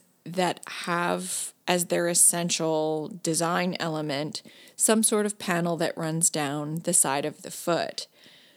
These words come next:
The Humblebee socks are patterned all over and there's a panel down the back, but I just thought about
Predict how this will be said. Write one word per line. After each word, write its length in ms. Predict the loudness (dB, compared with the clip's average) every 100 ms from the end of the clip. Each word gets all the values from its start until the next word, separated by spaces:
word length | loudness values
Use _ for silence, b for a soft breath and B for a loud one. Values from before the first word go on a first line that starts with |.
| b b b _ _ _ _ _ _ _
The 80 | 0
Humblebee 480 | 2 4 2 2 2
socks 320 | 2 2 0
are 80 | -2
patterned 480 | -2 -2 0 -2 -2
all 200 | 0 2
over 440 | 2 2 2 2
and 200 | 0 -2
there's 220 | -2 -2
a 60 | -4
panel 400 | -6 -6 -4 -4
down 280 | -4 -4 -4
the 80 | -2
back, 440 | 0 0 -2 -6
but 180 | -8 -6
I 40 | -8
just 360 | -6 -6 -6
thought 220 | -2 0 2
about 380 | 2 2 -2